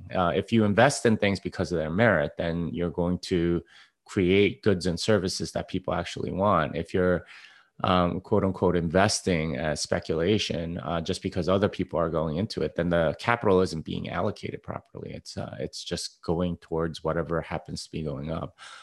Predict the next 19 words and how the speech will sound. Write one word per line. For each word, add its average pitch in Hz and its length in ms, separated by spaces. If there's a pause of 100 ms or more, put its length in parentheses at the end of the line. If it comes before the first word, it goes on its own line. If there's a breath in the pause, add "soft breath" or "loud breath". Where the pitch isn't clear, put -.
(220 loud breath)
This - 120
is 85 300
one 95 180
of 87 140
the 87 220
evils 82 560
of 85 180
fiat 82 300 (120)
<laughs> - 40
money, 107 200
is 85 160
that 82 160
it 78 160
encourages 82 800
this 76 200
sort 67 260
of 76 180 (320 loud breath)
behavior, 78 520
especially 78 800